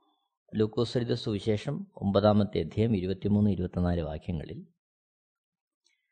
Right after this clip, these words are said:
"പിന്നെ അവൻ എല്ലാവരോടും പറഞ്ഞത്, എന്നെ അനുഗമിപ്പാൻ ഒരുത്തൻ ഇച്ഛിച്ചാൽ അവൻ തന്നെത്താൻ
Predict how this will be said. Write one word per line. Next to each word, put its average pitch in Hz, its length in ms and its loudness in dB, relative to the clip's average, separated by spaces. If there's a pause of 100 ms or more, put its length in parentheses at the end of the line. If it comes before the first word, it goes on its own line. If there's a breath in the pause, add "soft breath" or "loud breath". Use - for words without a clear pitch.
(380)
"പിന്നെ 160 260 8
അവൻ 143 200 10
എല്ലാവരോടും 131 680 8
പറഞ്ഞത്, 90 500 4 (720)
എന്നെ 123 300 6 (100)
അനുഗമിപ്പാൻ 123 840 6
ഒരുത്തൻ 110 420 2
ഇച്ഛിച്ചാൽ 82 680 2 (1300)
അവൻ 127 300 10 (540)
തന്നെത്താൻ 127 680 6